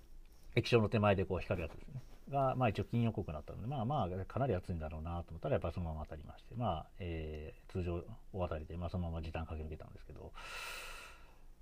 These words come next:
で、えーと、今日実戦前にね、えーと、まあある程度解析サイトでその信頼度っていうのが出てるので見てたんですけれども、なんと、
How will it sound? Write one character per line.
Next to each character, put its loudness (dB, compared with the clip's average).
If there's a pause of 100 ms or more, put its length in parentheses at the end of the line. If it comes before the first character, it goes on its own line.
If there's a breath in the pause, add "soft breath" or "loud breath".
で、 8
え 10
ー 4
と、 6
今 10
日 4
実 4 (120)
戦 6
前 8
に 6
ね、 6
え 6
ー -6
と、 4
ま 10
あ 12
あ 12
る 8
程 12
度 8
解 8
析 2
サ 8
イ 8
ト 2
で -2
そ -2
の 0
信 2
頼 6
度 0
っ 0
て -14
い -8
う -4
の -2
が -
出 0
て -6
る -4
の -4
で -6
見 -4
て -12
た -4
ん -6
で -10
す -14
け -6
れ -6
ど -8
も、 -6 (420 soft breath)
な 8
ん 6
と、 8